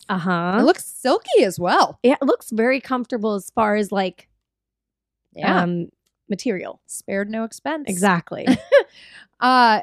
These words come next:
Speaker 2: and so I would say just, I think it's safe to say, uh, we'll just say he's cresting the highest hill of the roller coaster in fear.
Speaker 1: Yeah,
Speaker 2: Okay?
Speaker 1: he is.
Speaker 2: Uh,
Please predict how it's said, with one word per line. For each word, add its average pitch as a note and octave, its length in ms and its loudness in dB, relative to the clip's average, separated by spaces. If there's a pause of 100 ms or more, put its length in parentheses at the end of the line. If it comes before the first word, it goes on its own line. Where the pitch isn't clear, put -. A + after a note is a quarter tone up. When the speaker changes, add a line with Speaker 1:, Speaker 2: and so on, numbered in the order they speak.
Speaker 2:
and C#4 180 -2
so D4 120 0
I D#4 180 4
would A4 120 -2
say B3 260 0
just, D#4+ 520 -6 (100)
I A3 160 -4 (140)
think D4+ 380 -4 (100)
it's - 200 -10
safe G#3 340 -4
to A#3+ 100 -6
say, A3 520 0 (440)
uh, F#3+ 540 4 (360)
we'll G#3+ 120 2
just A#3 200 -2
say G#3+ 300 2
he's G#3+ 320 -6
cresting D4 560 -6
the A#3 100 -4
highest C4+ 580 -6
hill A#3+ 360 -4
of G3 160 -6
the G3 100 -6
roller G3 320 -4
coaster G3 440 -6
in F3 160 -6
fear. B2+ 420 -8
Speaker 1:
Yeah, A3 1080 6
Speaker 2:
Okay? G3 60 -4
Speaker 1:
he B3 220 -2
is. F#3 540 -2
Speaker 2:
Uh, A#3+ 480 6